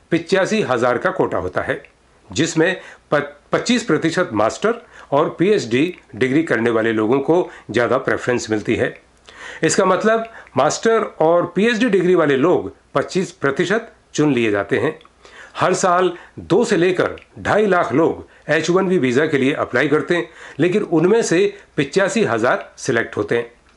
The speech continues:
कंपनियां एच वन बी वर्क वीज़ा अप्रैल महीने में अप्लाई करती है और जिन लोगों का एच वन बी वीज़ा हो जाता है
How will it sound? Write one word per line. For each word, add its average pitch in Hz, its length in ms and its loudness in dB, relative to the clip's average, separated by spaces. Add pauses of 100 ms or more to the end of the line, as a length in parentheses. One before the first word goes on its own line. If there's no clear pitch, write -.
(920)
कंपनियां 233 500 2 (200)
एच 175 220 0
वन 170 220 2
बी 190 420 0
वर्क 135 300 0
वीज़ा 139 340 2 (400)
अप्रैल 208 520 0 (320)
महीने 139 280 2
में 139 160 2
अप्लाई 117 440 -2
करती 110 320 0
है 185 180 2 (140)
और 123 220 2
जिन 127 160 0
लोगों 131 280 2
का 135 300 0 (240)
एच 131 200 0
वन 131 220 2
बी 123 120 2
वीज़ा 117 300 2
हो 202 220 2
जाता 208 280 2
है 208 200 -2